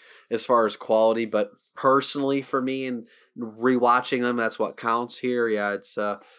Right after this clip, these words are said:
I, I go, uh, Phantom Menace, Revenge of the Sith, and then Attack of the Clones in,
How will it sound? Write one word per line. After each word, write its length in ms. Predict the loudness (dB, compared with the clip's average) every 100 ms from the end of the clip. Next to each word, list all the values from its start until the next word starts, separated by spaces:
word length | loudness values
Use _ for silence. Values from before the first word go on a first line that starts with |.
| _
I, 260 | -4 0 0
I 40 |
go, 460 | 0 0 0 -2 0
uh, 120 | -2
Phantom 340 | -2 -4 -4 -4
Menace, 300 | -4 -6 -8
Revenge 300 | -8 -8 -10
of 60 |
the 80 | -8
Sith, 400 | -6 -4 -6 -8
and 120 | -10
then 280 | -10 -12 -16 _ _ _ _ _
Attack 280 | -6 -4 -2
of 60 | -4
the 80 | -6
Clones 680 | -6 -8 -8 -12 -12 -14 -16 -18
in, 540 | -12 -10 -10 -12 -16